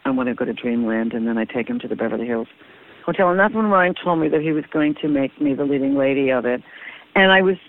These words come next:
thrilled and surprised and grateful. And I didn't know what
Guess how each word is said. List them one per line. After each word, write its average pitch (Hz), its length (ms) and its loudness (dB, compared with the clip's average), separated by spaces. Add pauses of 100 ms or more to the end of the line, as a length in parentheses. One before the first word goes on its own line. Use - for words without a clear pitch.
(480)
thrilled 208 320 2 (220)
and 151 380 2 (260)
surprised 151 600 4 (140)
and 156 460 2 (120)
grateful. 214 440 0 (320)
And 151 480 0 (400)
I 180 80 4
didn't 202 380 0
know 185 560 4
what 165 220 4